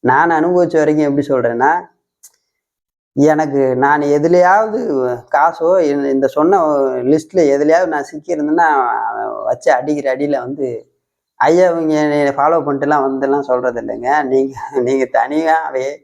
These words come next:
மனசோடவே, "இறைவா நீ எப்படி இருக்க, நான் எங்க இருப்பேன், எப்படி இருப்பேன், சந்தோஷமா இருப்பேன்னு நினைக்கிறேன், செத்தா எங்க போவேன்னு எனக்கு தெரியணும்னு" நீங்க புலம்பலாம். உங்க, உங்க தேவையா இருந்துச்சுன்னா, நீங்க அதையும்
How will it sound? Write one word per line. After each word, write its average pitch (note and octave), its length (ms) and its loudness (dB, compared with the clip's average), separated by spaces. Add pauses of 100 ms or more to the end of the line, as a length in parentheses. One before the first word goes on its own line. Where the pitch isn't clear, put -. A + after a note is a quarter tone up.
(380)
மனசோடவே, B2+ 680 2 (140)
"இறைவா B2+ 300 4 (100)
நீ A#2+ 140 -8
எப்படி A2+ 260 -12
இருக்க, A#2+ 280 -2
நான் G#2+ 240 -2
எங்க A2 180 -6
இருப்பேன், A2 340 -6
எப்படி A#2 220 -6
இருப்பேன், B2+ 340 -2
சந்தோஷமா A#2 400 -2
இருப்பேன்னு A2+ 320 -6
நினைக்கிறேன், A#2 360 -10 (640)
செத்தா B2 280 2
எங்க B2 180 0
போவேன்னு B2 340 0
எனக்கு A2+ 220 -2
தெரியணும்னு" C3 460 2
நீங்க B2 240 -2
புலம்பலாம். C3+ 580 0
உங்க, A#2 180 -6 (160)
உங்க A2+ 280 -2
தேவையா C#3+ 420 4
இருந்துச்சுன்னா, A#2+ 560 -6 (580)
நீங்க C#3+ 320 4 (220)
அதையும் D#3 520 0